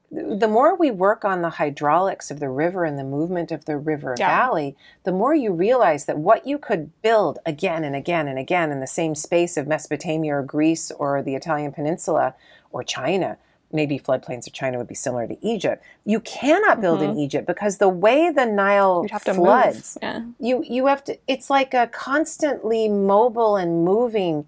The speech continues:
Speaker 2: Yep.
Speaker 1: palace economy. And it means that you're not going to have, for the archaeologist, the preservation of a city that's occupied for millennia
Speaker 2: Mm-hmm.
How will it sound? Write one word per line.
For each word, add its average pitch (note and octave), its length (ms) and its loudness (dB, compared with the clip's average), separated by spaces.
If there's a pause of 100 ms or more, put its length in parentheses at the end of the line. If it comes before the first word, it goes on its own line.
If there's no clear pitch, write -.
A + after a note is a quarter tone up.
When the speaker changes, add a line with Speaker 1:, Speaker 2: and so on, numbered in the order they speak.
(100)
Speaker 2:
Yep. - 160 -6 (180)
Speaker 1:
palace G#3 640 2
economy. F#3+ 800 0 (400)
And G#3 100 4
it G#3 100 0
means C4 360 2
that B3+ 100 0
you're A3 100 2
not A3 220 4
going A3+ 220 -2
to G3+ 80 0
have, G3+ 340 0
for G3 140 0
the F3 120 2
archaeologist, F3 960 0 (480)
the F3 200 0
preservation A3 1000 2
of F3+ 120 0
a E3+ 40 2
city G3+ 460 0
that's E3 240 0
occupied D3+ 540 -4
for D3+ 80 -4
millennia D#3+ 500 0
Speaker 2:
Mm-hmm. G3 240 -4